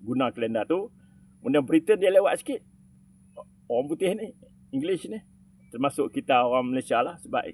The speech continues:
English jajah masa tu kan. Tahun seribu tujuh ratus lima puluh dua baru mereka pakai pindaan tu.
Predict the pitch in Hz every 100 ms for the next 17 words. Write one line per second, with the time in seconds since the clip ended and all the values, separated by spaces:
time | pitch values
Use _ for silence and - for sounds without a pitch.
0 | - 120 127 110 120 135 117 127 139 165
1 | 175 104 - - - - - - - -
2 | - - - - - - - - - -
3 | _ - - - - - 123 139 135 135
4 | 127 135 120 117 123 117 123 113 117 123
5 | 123 160 135 123 113 110 107 107 - 101
6 | - _ _ - - - - _ - -
7 | - - 120 110 - 104 92